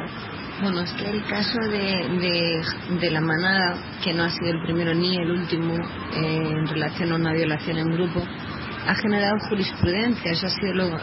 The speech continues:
lo más importante que, lo más destacado que tiene este caso. O sea, a través del valor y del coraje que ha presentado esta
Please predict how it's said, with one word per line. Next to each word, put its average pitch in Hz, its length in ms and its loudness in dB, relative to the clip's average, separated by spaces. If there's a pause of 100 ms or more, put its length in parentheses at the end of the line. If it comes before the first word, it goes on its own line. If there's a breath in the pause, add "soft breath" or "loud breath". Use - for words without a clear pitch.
lo 175 100 2
más 175 260 0
importante 175 540 0
que, 165 360 0 (920)
lo 185 100 4
más 185 240 2
destacado 208 640 0
que 175 100 -2
tiene 175 240 0
este 175 200 -4
caso. 165 340 -2 (380 loud breath)
O - 60 -8
sea, 175 300 0 (160)
a 180 60 0
través 175 420 0
del 202 320 0
valor 190 300 2
y 185 40 2
del 180 160 0
coraje 185 360 -2
que 180 80 -2
ha 165 40 -4
presentado 175 440 0
esta 165 200 -2